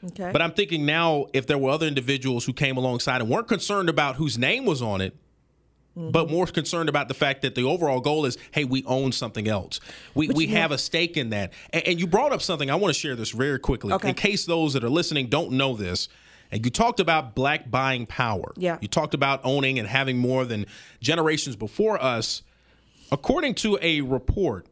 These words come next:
Speaker 2: and this is last year, so, I mean, it's fine because it still votes to be very, very valuable. According to a report, the buying power of us as black people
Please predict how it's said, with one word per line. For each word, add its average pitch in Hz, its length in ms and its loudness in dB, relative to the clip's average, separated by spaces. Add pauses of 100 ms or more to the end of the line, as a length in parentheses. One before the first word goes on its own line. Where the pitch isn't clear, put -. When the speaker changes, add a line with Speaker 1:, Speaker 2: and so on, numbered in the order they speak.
(140)
Speaker 2:
and 131 100 2
this 320 200 0
is 127 80 -2
last 113 360 -2
year, 90 120 -2
so, 247 200 0
I 262 100 -8
mean, 226 200 0
it's 170 160 0
fine 107 380 -2
because 143 480 0 (420)
it 170 120 2
still 226 360 2
votes 165 480 2
to 156 80 -4
be 135 300 0
very, 151 340 2
very 131 540 0
valuable. 104 720 0 (580)
According 269 420 0
to 226 120 2
a 190 40 2
report, 135 540 0 (560)
the 120 120 0
buying 220 420 2
power 175 460 4
of 127 340 0
us 165 320 2
as 131 180 0
black 131 360 0
people 90 480 -4